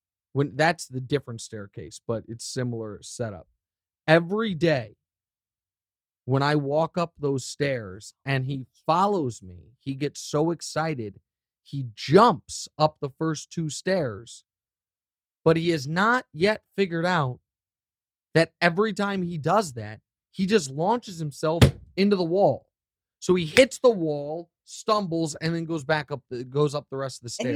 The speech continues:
Speaker 1: stairs.
Speaker 2: just acts like nothing happened.
Speaker 1: And he gets so excited every time someone comes to the house, he just pees on himself.
Speaker 2: <laughs>
Speaker 1: He just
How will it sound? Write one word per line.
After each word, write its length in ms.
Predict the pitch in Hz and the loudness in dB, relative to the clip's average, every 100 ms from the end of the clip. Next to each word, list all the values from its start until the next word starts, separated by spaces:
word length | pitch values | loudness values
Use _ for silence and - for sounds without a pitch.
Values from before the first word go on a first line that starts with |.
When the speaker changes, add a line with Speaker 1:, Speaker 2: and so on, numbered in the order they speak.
| 294 | -4
Speaker 1:
stairs. 140 | 294 | -8
Speaker 2:
just 100 | - | 0
acts 320 | 233 285 - | 0 0 -2
like 160 | 302 285 | -4 -6
nothing 520 | 220 220 214 - 240 | -6 -6 -4 -4 -6
happened. 540 | 214 208 196 - - - _ _ _ | -6 -8 -10 -14 -18 -18 _ _ _
Speaker 1:
And 480 | 202 240 285 277 226 _ _ _ _ _ _ _ | 2 4 4 0 -4 _ _ _ _ _ _ _
he 180 | - | -6
gets 280 | 190 220 165 | -2 -2 -2
so 680 | - - - 196 202 233 269 - _ | -6 -6 0 4 4 4 0 -6 _
excited 1000 | 220 196 - - - 180 180 220 160 123 - _ _ _ _ _ _ _ _ | -10 -8 -8 -8 -6 0 2 2 -2 -6 -10 _ _ _ _ _ _ _ _
every 520 | 170 190 170 240 262 226 | 6 6 4 -2 -2 -4
time 580 | - 208 208 202 180 | -8 -8 -6 -4 -4
someone 640 | 147 - - 170 185 196 185 | -4 -4 -2 -2 -2 -6 -6
comes 360 | - 175 175 - | -8 -8 -8 -10
to 80 | |
the 120 | 147 147 | -8 -6
house, 560 | 175 202 139 131 - _ _ _ _ | -4 -4 -6 -10 -16 _ _ _ _
he 180 | 190 202 | -6 -2
just 380 | 165 226 208 - | 2 2 0 -10
pees 460 | - - 285 339 247 | -20 -8 -2 0 0
on 140 | 143 101 | -2 -4
himself. 400 | - - - _ _ _ - - - _ - | -16 -20 -20 _ _ _ -20 -20 -20 _ -6
Speaker 2:
<laughs> 100 | 330 _ _ _ _ _ _ | -6 _ _ _ _ _ _
Speaker 1:
He 140 | 220 240 | 0 2
just 320 | 202 269 | 4 4